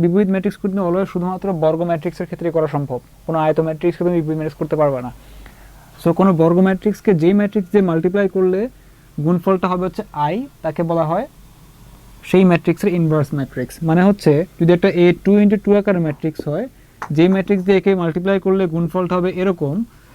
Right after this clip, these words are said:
ধরো ওয়ান, ওয়ান, জিরো, জিরো, সেই ম্যাট্রিক্সকে বলা হয় আসলে এই ম্যাট্রিক্সকে ইনভার্স ম্যাট্রিক্স। যদি এই ম্যাট্রিক্সের আকৃতি এরকম হয়, three into three আকারের, তাহলে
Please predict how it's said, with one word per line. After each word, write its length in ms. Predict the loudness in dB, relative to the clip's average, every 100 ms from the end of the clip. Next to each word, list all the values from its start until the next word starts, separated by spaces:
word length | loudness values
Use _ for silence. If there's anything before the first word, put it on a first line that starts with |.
| -6
ধরো 160 | -2 0
ওয়ান, 220 | 0 0 -2 -4 -4
ওয়ান, 200 | -2 -2 -2 -4 -4
জিরো, 200 | -2 0 0 2
জিরো, 180 | 0 0 -10 -18 -14 -2
সেই 140 | 2 2
ম্যাট্রিক্সকে 400 | 0 -2 -2 0 2
বলা 120 | 2
হয় 100 | 2 -2
আসলে 240 | -2 -4 -4 -8 -14 -4
এই 60 | 0
ম্যাট্রিক্সকে 380 | 0 -2 -6 -2 0
ইনভার্স 260 | 0 0 -2
ম্যাট্রিক্স। 360 | -6 -8 -18 -18 -20 -12 -2
যদি 120 | 2 4
এই 60 | 4
ম্যাট্রিক্সের 380 | 2 -2 -2 -4 -2
আকৃতি 260 | -2 0 2
এরকম 200 | 0 2 0
হয়, 140 | 0 -4 -4
three 180 | 0 2
into 120 | 0
three 120 | 0 -2
আকারের, 260 | -2 -4 -4 -12 -20 -6
তাহলে 180 | 0